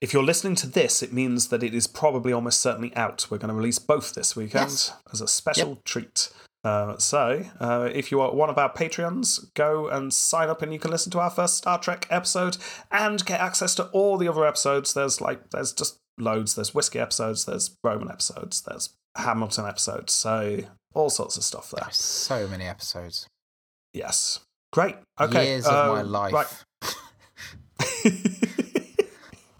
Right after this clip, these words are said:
Speaker 1: Sorry, Jamie. So one day I'll stop talking history at you. Uh, right, okay, uh, we should probably round up now 'cause we're waffling.
Speaker 2: Yep.
Speaker 1: So thank you very much for listening.
Speaker 2: And until next time.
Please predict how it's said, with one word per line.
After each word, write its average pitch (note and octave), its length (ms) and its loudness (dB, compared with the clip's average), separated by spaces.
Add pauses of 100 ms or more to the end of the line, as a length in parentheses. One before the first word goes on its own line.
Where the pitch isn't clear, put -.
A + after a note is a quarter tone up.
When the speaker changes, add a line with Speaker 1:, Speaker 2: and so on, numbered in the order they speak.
(560)
Speaker 1:
Sorry, A2 280 4
Jamie. A#2 260 -4 (220)
So - 120 -12
one D#3 140 8
day B2+ 120 6
I'll A2 120 4
stop - 240 0
talking G#2+ 260 0
history A2 320 -2
at G#2+ 160 -4
you. G#2+ 60 -4 (580)
Uh, D#3 240 8
right, F#3+ 180 6 (140)
okay, D#3 260 6
uh, D3+ 360 6
we D3 100 2
should - 100 -2
probably A#2 220 4
round A2+ 320 0
up - 140 -2
now A2+ 260 -2
'cause - 300 -4
we're A2 280 -2 (100)
waffling. A#2+ 360 0 (100)
Speaker 2:
Yep. - 140 0
Speaker 1:
So C#3+ 300 6
thank D3+ 200 0
you D3 60 0
very C3+ 140 4
much B2+ 160 0
for B2+ 80 0
listening. A#2+ 400 0 (260)
Speaker 2:
And G#2+ 280 -2
until C3+ 220 -6
next E3 260 0
time. G#3+ 400 -2